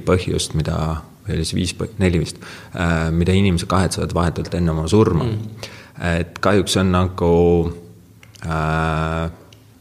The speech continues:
Speaker 1: lõpp, mis meid kõiki ootab. Aga kui sa vahetult oled nagu enne oma äraminekut ja sa mõtled seda, et ah, mul jäi see tegemata, mul jäi see proovimata, ma tegin seda valesti, see on nagu kordades hullem kui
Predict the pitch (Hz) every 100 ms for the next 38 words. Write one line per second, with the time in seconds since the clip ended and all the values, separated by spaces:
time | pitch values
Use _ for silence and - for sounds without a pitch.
0 | - 95 104 - - - - - 87 -
1 | 87 - 113 - 85 85 - - - -
2 | - - - - 80 80 - 85 82 78
3 | 80 80 82 90 82 - - 85 82 80
4 | 85 82 82 85 90 87 82 82 98 87
5 | 90 87 85 87 85 - - 82 82 82
6 | 85 87 92 - - - 85 82 80 -
7 | - 95 92 - - - - - - 87
8 | 87 85 95 87 85 85 85 85 - 82
9 | 82 85 87 82 87 87 85 82 80 -
10 | 80 80 82 80 80 85 80 82 87 -
11 | 87 87 - - - 87 85 85 101 104
12 | 85 78 95 92 80 78 85 80